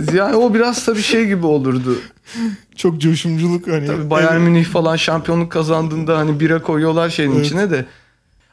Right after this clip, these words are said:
Speaker 1: Ama gerçekten çok sormak istedim. Siz neyin şampiyonusunuz?
Speaker 2: Aslında herkese sorulabilecek bir soru yani. Çünkü herkes bir şeyin şampiyonudur mutlaka. Herkesin kendini şampiyon hissettiği bir nokta vardır dünyada. Mesela ben metrobüse binip geliyordum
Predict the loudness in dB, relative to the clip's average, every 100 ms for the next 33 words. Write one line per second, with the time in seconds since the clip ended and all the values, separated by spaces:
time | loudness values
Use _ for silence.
0 | -6 -2 0 0 0 -2 -2 -4 -2 -4
1 | -2 -2 -2 -2 -2 -2 0 2 4 4
2 | 2 2 0 -2 -2 -4 -6 -12 -14 -4
3 | 0 2 2 0 -2 -2 -4 -4 -2 0
4 | -2 -2 -6 -6 -6 -2 0 2 0 -2
5 | -4 -4 -2 0 0 -4 -6 -4 -4 -2
6 | -2 -2 -2 -2 0 0 -2 -4 -6 -2
7 | -2 -4 -8 -10 -8 -8 -6 -6 -6 -6
8 | -4 -6 -6 -6 -8 -6 -4 -6 -4 -2
9 | 0 0 -2 -6 -4 -4 -4 -8 -12 _
10 | _ _ _ _ -10 -4 0 0 0 -4
11 | -6 -4 -2 -2 -2 -4 -2 -4 -2 -2
12 | 0 0 0